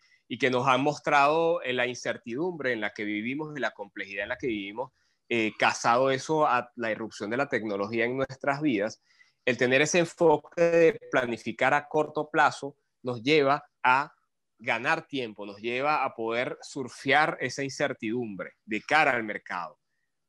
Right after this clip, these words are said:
Ahora, como emprendedor, de cara a la empresa, visto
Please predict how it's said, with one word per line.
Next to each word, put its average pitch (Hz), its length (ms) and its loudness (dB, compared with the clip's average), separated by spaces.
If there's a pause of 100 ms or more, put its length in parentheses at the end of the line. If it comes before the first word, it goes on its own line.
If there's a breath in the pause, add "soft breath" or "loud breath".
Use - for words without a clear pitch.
(120)
Ahora, 131 580 0
como 135 260 -6
emprendedor, 135 840 -4
de 113 280 -10
cara 147 420 4
a 117 40 -2
la 117 100 -8
empresa, 131 600 -8
visto 135 600 -8